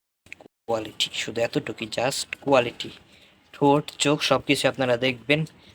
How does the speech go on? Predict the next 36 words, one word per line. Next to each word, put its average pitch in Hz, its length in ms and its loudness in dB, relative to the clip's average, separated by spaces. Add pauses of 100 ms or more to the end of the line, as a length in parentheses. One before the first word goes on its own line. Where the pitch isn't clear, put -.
(160)
কালার 131 320 4
কোয়ালিটি 131 300 -2 (100)
দেখবেন। 127 300 -4 (100)
তার 117 180 2
ফিমেল 127 320 0
হচ্ছে - 240 -4
এই 107 100 -6
দেখেন, 110 240 -8 (480)
totally 135 600 4 (140)
কাজলা 135 320 4 (120)
চোখে, - 220 -6 (140)
এই 110 160 -10
দেখেন, - 240 -12 (960)
একবারে 139 460 4 (140)
কাজলা 143 420 6
গিয়ারের 113 280 0 (200)
চোখটা, - 280 -4 (100)
ঠিক 113 200 -10
আছে? - 200 -2 (500)
তবে 131 160 0 (100)
ফিমেলটা 170 320 4
একটা 156 220 0
সমস্যা 160 360 4
আছে, - 120 6 (140)
পাটা, 151 260 6 (140)
এই 165 120 10
যে 143 100 2
এই 151 120 2
পাটা - 200 2 (100)
হালকা 165 280 6 (140)
বাঁকা, 139 280 2 (560)
হালকা 131 260 4 (100)
বাঁকা, 135 220 4 (140)
ডিম 139 240 4
বাচ্চা, 147 320 4 (460)
সব 135 160 2